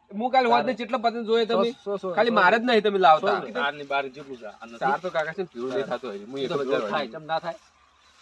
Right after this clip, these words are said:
Speaker 2: બધુંય થાય પેલું.
Speaker 1: જો.
Speaker 2: જોર આ બાજે ને જોર.
Speaker 1: હું એક
Speaker 2: આ
Speaker 1: ભારો
Speaker 2: જોર આ
Speaker 1: વા-,
Speaker 2: જેટલો આ જો.
Speaker 1: હમણાં ખરી?
Speaker 2: હમ.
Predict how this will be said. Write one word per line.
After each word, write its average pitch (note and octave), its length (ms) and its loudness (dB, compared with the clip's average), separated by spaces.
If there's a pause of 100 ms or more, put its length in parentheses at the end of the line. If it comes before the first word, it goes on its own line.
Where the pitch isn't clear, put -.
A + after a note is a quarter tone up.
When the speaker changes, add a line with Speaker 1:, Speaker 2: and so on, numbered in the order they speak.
(160)
Speaker 2:
બધુંય E3+ 300 -10
થાય A3 220 -4
પેલું. C#3 200 -10 (880)
Speaker 1:
જો. C#3 60 -18
Speaker 2:
જોર G3 320 4
આ A3 120 4
બાજે B3+ 300 0
ને A#3 60 -6
જોર. G#3 260 0 (300)
Speaker 1:
હું G3+ 160 2
એક A3 100 4
Speaker 2:
આ C#3 60 -4
Speaker 1:
ભારો F3+ 240 6
Speaker 2:
જોર A3+ 40 4
આ A3 40 4
Speaker 1:
વા-, G3+ 120 4
Speaker 2:
જેટલો C#3 200 -4
આ E3 60 0
જો. D#3+ 420 -6
Speaker 1:
હમણાં C#3 180 -2
ખરી? F#3 200 -8 (220)
Speaker 2:
હમ. F3 140 -16